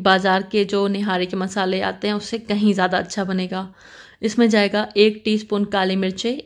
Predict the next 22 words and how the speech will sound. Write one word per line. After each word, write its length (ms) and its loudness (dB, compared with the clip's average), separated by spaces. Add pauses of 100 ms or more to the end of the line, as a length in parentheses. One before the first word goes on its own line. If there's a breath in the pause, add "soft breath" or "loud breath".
(120)
एक 240 2
बड़ी 200 2
इलायची 380 -2
जाएगी 400 -2 (840)
और 140 2
चार 280 2
छोटी 320 0
इलायची 340 2
जाएंगी। 400 0 (680)
और 340 0
इसी 340 -6
के 100 0
साथ 360 -2
हम 120 -2
इसमें 240 -4
लेंगे 280 0
दो 200 4
इंच 220 2
का 160 0
दालचीनी 460 -2
का 120 -2
टुकड़ा 400 -4